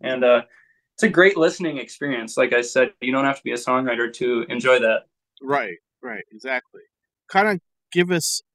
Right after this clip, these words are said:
Speaker 2: more details of this event, where, where it's at, uh, what ti-,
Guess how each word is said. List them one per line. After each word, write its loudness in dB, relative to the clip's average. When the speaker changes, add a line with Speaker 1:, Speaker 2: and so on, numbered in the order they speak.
Speaker 2:
more 2
details 0
of -6
this -8
event, -6
where, -2
where -6
it's -10
at, 4
uh, -6
what -6
ti-, -16